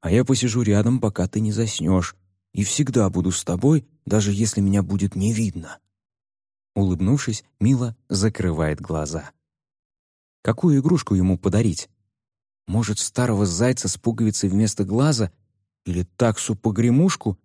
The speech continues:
Или бесхвостого кота? Или просто открыть ящик и сказать: «Выбирай»? Что себе выберет монстр? «Спасибо вам большое», —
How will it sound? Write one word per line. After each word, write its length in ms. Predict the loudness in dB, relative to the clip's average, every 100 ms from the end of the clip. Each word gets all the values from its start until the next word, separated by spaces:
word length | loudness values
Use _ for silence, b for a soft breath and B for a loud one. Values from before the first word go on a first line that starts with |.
| _ _ _ -6
Или 180 | -2 -2
бесхвостого 760 | -2 -4 -2 -2 0 -2 -6
кота? 420 | -2 0 2 2 -2 -2
Или 100 | 0
просто 380 | 2 0 2 -2
открыть 320 | 2 0 2
ящик 340 | 2 2 0
и 60 | -4
сказать: 440 | 0 2 2 0 -10 _
«Выбирай»? 640 | -2 2 2 2 0 -4 _ _ _ _ _ _ _ _ _
Что 280 | -12 0 0
себе 340 | 2 0 0
выберет 520 | 2 0 0 -2 -2 -2
монстр? 560 | -2 -2 -8 -12 -20 _ _ _ _ _ _ _ _ _ _ _ _ _ _ -12
«Спасибо 580 | -4 0 0 2 2
вам 240 | 4 2 2
большое», — 560 | 0 0 2 2 0